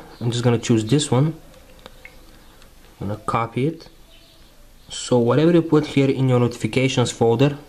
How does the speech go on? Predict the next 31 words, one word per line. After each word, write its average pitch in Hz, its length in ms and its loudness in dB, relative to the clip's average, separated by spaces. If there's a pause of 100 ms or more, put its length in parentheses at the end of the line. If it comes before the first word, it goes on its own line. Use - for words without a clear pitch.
(440)
whatever 135 420 2
sound 123 380 0
file, 143 360 0 (300)
you'll 120 160 0
then 123 140 2
have 120 140 2
it 120 60 0
accessible 135 520 2
through 120 160 2
the 113 100 4
settings. 110 500 0 (580)
Now 110 180 2
once 123 240 0
the 131 100 0
file 127 220 0
is 120 140 -2
here, 143 260 2 (680)
go 120 140 2
back, 139 300 -2 (840)
go 123 180 2
to 135 60 0
settings, 143 580 2 (300)
go 120 160 4
to 127 60 2
sound, 156 480 0 (680)
go 123 220 2
to 143 80 2
notification 139 720 2
ringtone, 127 600 2 (1300)
scroll 117 420 -2
down, 139 380 0